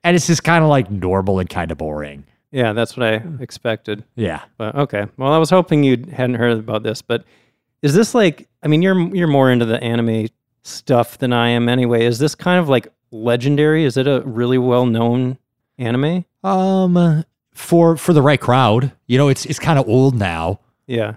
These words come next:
Speaker 1: But, like, weebs of a certain age, like, yes, it's,
Speaker 2: Okay.
Speaker 1: it's pretty well known.
Speaker 2: All right. Well, I'm gonna tell the story.
Speaker 1: Yeah.
Speaker 2: If you, if that's okay.
Speaker 1: Yeah,
Speaker 2: Feel free
Speaker 1: please.
Speaker 2: to jump in, though.
Speaker 1: Please.
Speaker 2: You, you might know more details than I have here, but okay. So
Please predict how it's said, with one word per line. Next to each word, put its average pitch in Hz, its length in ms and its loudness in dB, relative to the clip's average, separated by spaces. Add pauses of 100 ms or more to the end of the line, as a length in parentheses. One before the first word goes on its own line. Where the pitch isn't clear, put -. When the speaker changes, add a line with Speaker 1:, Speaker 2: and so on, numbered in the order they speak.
Speaker 1:
But, 131 100 -2
like, 139 200 2
weebs 139 420 2
of 110 100 2
a 117 40 -4
certain 120 380 0
age, 117 580 0
like, 120 200 -2
yes, 87 560 -4
it's, 107 220 -6
Speaker 2:
Okay. - 60 0
Speaker 1:
it's 107 100 -6
pretty 107 320 0
well 92 280 -2
known. 76 420 -8 (180)
Speaker 2:
All 123 80 -4
right. 110 180 -6 (1120)
Well, 127 60 -4
I'm - 40 0
gonna 147 120 4
tell 147 180 4
the 123 60 -2
story. 101 400 -6 (240)
Speaker 1:
Yeah. - 220 -4
Speaker 2:
If - 140 -16
you, 113 220 -8
if - 120 -20
that's 113 220 -14
okay. - 240 -18
Speaker 1:
Yeah, 131 220 -2
Speaker 2:
Feel 131 200 0
free 143 200 0
Speaker 1:
please. 120 40 0
Speaker 2:
to 123 60 -2
jump 120 300 -2
in, 113 120 0
though. 104 180 -2
Speaker 1:
Please. 101 340 -4
Speaker 2:
You, 143 140 -8
you 190 160 -2
might 143 180 0
know 131 140 0
more 120 280 0
details 113 640 -4
than 110 140 -8
I 113 120 -6
have 107 220 -8
here, 107 240 -8
but 117 180 -12 (1120)
okay. 147 220 4
So 147 420 2